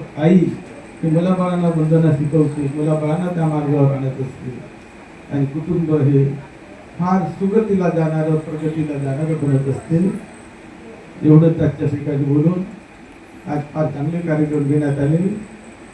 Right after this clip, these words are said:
या कार्यक्रमाचं संयोजन सर्व आमच्या जे, अ, भिक्खू संघाचे युनायटेड बुद्धिस्ट मिशनचे ट्रस्टी, कार्यकारिणीचे सर्व मेंबर्स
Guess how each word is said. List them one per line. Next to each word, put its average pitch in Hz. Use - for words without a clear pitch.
या 151
कार्यक्रमाचं 151
संयोजन 170
सर्व 185
आमच्या 156
जे, 151
अ, 131
भिक्खू 175
संघाचे 165
युनायटेड 160
बुद्धिस्ट 156
मिशनचे 143
ट्रस्टी, 151
कार्यकारिणीचे 139
सर्व 135
मेंबर्स 135